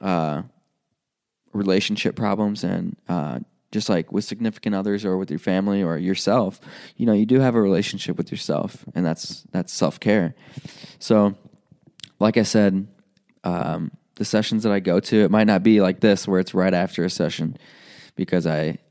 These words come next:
I deserve to kind of process and, and be able to, you know, process my own emotions first. But throughout the week, if I'm thinking about something, like I always do with the podcast, I'm gonna share it with you, you know, because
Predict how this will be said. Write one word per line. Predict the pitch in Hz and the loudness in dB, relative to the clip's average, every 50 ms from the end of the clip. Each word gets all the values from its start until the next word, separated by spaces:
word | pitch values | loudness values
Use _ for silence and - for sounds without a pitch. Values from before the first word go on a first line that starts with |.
| _ | _
I | - 92 95 92 | -4 -2 -2 0
deserve | 90 95 87 90 90 87 87 - | 0 0 0 0 0 0 -2 -4
to | - - | -6 -10
kind | - - 95 85 | -8 -6 -6 -6
of | 85 - | -6 -6
process | - 87 85 87 - 90 87 - - | -4 -4 -4 -4 -4 -6 -6 -6 -6
and, | 90 82 - | -8 -8 -6
and | - 92 92 90 | -4 -4 -4 -2
be | 90 90 90 | 0 0 0
able | 87 85 87 | 0 -2 -4
to, | - - - 92 87 85 90 90 - _ _ _ _ _ _ _ _ _ _ - | -4 -2 0 0 2 2 0 -2 -4 _ _ _ _ _ _ _ _ _ _ -6
you | 95 87 | -4 -2
know, | 85 80 | -2 -2
process | 82 - 110 101 98 - - - - | -2 -2 -2 -2 -2 -2 -4 -6 -4
my | 101 92 90 | 0 2 2
own | 90 92 | 2 2
emotions | 87 82 82 95 - 85 78 - | 2 0 -2 -2 -4 -4 -6 -8
first. | - - 90 90 95 110 - - - - - - _ _ _ - | -6 -2 0 2 2 2 0 -2 -8 -10 -16 -20 _ _ _ -2
But | 85 90 82 - - _ _ _ - - _ _ _ _ _ _ _ _ _ _ - - - | 0 0 0 -2 -6 _ _ _ -20 -20 _ _ _ _ _ _ _ _ _ _ -20 -8 0
throughout | - 113 113 113 110 | 4 6 6 6 6
the | - 107 | 4 4
week, | 101 110 110 - - | 4 4 2 0 -2
if | - - | -2 -2
I'm | 98 104 | -2 0
thinking | - 110 104 98 107 | 2 0 2 2 2
about | 101 101 101 80 73 | 2 4 2 2 2
something, | - - 101 95 - 101 92 95 | 0 0 0 0 2 0 0 2
like | 90 92 - - | 2 0 0 0
I | 90 | 0
always | 90 92 92 95 - | 2 2 2 0 0
do | 98 92 | 0 -2
with | 87 - - | -2 -2 -6
the | - | -4
podcast, | 104 101 92 92 - 101 92 90 90 92 - - - - - | -2 0 0 0 0 0 0 0 -2 -4 -6 -12 -14 -8 -4
I'm | 87 90 | -2 0
gonna | 98 98 92 | 2 0 0
share | - - - 90 87 | 0 -2 -2 -2 -2
it | - - | -2 -4
with | 92 - - | -6 -8 -8
you, | - - 117 - _ _ - - | -8 -10 -10 -12 _ _ -20 -16
you | - 76 | -12 -10
know, | 76 - | -8 -6
because | 90 101 - - 98 85 82 - | -6 -4 -2 0 0 0 -2 -4